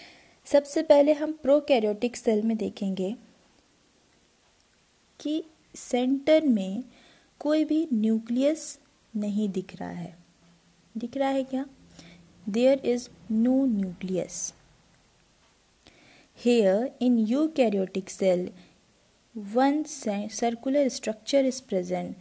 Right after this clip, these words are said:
that is called nucleus। मतलब कुछ ऐसा स्ट्रक्चर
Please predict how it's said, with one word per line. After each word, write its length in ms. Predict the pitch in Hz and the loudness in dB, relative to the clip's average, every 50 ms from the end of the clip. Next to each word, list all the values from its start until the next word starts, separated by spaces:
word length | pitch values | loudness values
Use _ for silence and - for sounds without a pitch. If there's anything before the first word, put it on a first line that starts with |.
| - - _ _ - | -18 -20 _ _ -6
that 160 | 220 220 220 - 240 | -4 -4 -4 -2 -4
is 160 | 240 233 - - - | -4 -6 -6 -6 -4
called 300 | 196 185 180 180 180 180 - - - _ - 196 | -2 -2 -2 -4 -6 -10 -14 -20 -20 _ -8 -6
nucleus। 840 | 190 190 180 175 - - 175 180 180 180 170 175 - - - - _ _ _ _ _ _ _ _ _ _ _ _ _ - - | -6 -6 -8 -10 -12 -10 -10 -8 -8 -8 -8 -8 -8 -8 -8 -10 _ _ _ _ _ _ _ _ _ _ _ _ _ -10 -6
मतलब 540 | 196 190 190 - 196 208 240 277 - - - _ _ _ _ _ _ _ _ _ _ _ _ _ _ _ - - - - - - - - - - - _ - | -6 -6 -4 0 2 2 2 2 0 -6 -20 _ _ _ _ _ _ _ _ _ _ _ _ _ _ _ -20 -20 -20 -20 -20 -20 -20 -20 -20 -20 -20 _ -2
कुछ 300 | - 320 330 - - - - - - | 0 0 0 0 -4 -8 -6 0 6
ऐसा 440 | 233 240 240 247 247 - 339 339 330 | 8 8 8 8 6 2 2 2 2
स्ट्रक्चर 800 | 320 - - - 220 220 220 - - - 202 190 196 208 254 | 2 -2 -2 0 0 0 -2 -2 -2 2 2 2 2 0 -2